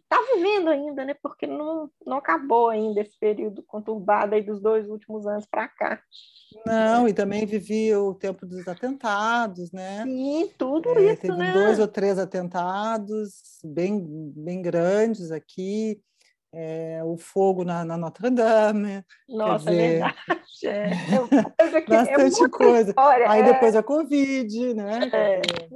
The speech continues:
Speaker 1: e agora essa coisa toda lá na Ucrânia. Mas,
Speaker 2: agora
Speaker 1: olha,
Speaker 2: essa
Speaker 1: você,
Speaker 2: guerra na
Speaker 1: é,
Speaker 2: Ucrânia.
Speaker 1: você desenvolveu um olhar super especial, né?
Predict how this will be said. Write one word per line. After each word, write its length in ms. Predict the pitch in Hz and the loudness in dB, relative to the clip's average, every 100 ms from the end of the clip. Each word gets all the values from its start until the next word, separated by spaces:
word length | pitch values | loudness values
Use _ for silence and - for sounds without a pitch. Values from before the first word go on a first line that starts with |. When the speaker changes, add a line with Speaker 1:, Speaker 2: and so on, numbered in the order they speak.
| - | -20
Speaker 1:
e 180 | - - | -14 -8
agora 420 | - 196 202 196 | -8 0 2 2
essa 240 | 185 - - _ | 0 -8 -16 _
coisa 260 | 220 202 202 | -8 -6 -8
toda 380 | 220 214 196 | -6 -6 -4
lá 160 | 190 185 | -6 -6
na 160 | 190 190 | -8 -10
Ucrânia. 640 | 180 208 202 202 220 208 _ - - - _ | -8 -8 -6 -8 -10 -14 _ -20 -20 -20 _
Mas, 160 | - - | -6 4
Speaker 2:
agora 240 | - 202 | 6 6
Speaker 1:
olha, 20 | |
Speaker 2:
essa 140 | 320 185 | 2 -2
Speaker 1:
você, 20 | |
Speaker 2:
guerra 240 | 175 170 | -2 -4
na 100 | 185 | -6
Speaker 1:
é, 20 | 220 | -6
Speaker 2:
Ucrânia. 640 | - 196 196 202 208 208 214 _ _ | -6 -4 -4 -4 -6 -8 -14 _ _
Speaker 1:
você 100 | - | -12
desenvolveu 680 | 262 269 320 285 277 247 269 | -10 -2 0 2 0 0 -2
um 140 | 277 | -2
olhar 420 | 277 262 240 240 262 | -4 -4 -4 -6 -8
super 480 | - - 285 - 415 | -18 -14 -8 0 2
especial, 800 | 403 - 359 359 339 - - - | 2 0 -4 -2 -4 -2 -4 -6
né? 160 | 214 | -8